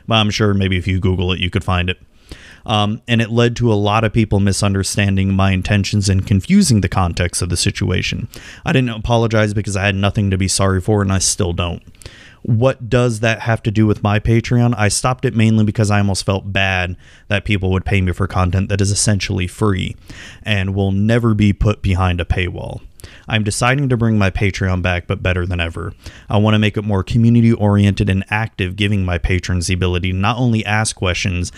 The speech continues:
and have them answered on episodes or whenever they want, but also help vote for topics or pick a topic to discuss on an episode. May give, maybe give them a sneak peek or behind the scenes on with Magic with Zuby. Whatever the case may be, I am bringing it back and wanting it to be better than ever.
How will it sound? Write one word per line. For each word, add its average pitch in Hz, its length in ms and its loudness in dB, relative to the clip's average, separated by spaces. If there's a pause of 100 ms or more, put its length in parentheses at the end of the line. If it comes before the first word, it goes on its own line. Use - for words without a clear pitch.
(280)
and 101 140 -2
have 98 220 -4
them 98 120 -2
answered 95 320 0
on 92 140 2
episodes 92 460 0
or 95 100 2
whenever 92 300 0
they 92 100 0
want, 95 300 0
but 92 80 -2
also 98 260 0
help 95 240 -2
vote 110 320 0
for 98 140 -4
topics 92 580 -2 (260)
or 107 160 2
pick 196 220 0
a 143 60 0
topic 107 340 0
to 92 80 -2
discuss 90 420 -2
on 92 120 0
an 90 100 0
episode. 98 500 -2 (380)
May 113 160 2
give, 110 320 2
maybe 120 400 4
give 107 220 2
them 101 160 2
a 92 40 0
sneak - 360 -2
peek 107 260 0
or 98 100 2
behind 98 380 0
the 95 60 2
scenes 95 340 2
on 90 180 0
with 92 160 -4
Magic 90 300 -4
with 92 100 -2
Zuby. 90 360 -4 (300)
Whatever 139 260 2
the 127 80 -2
case 120 260 0
may 110 160 2
be, 107 180 2
I 95 120 2
am 95 100 0
bringing 104 300 2
it 95 140 -4
back 95 280 -2
and 95 160 -2
wanting 95 280 0
it 95 120 -4
to 98 80 -2
be 92 140 0
better 90 260 0
than 90 160 -4
ever. 85 320 -10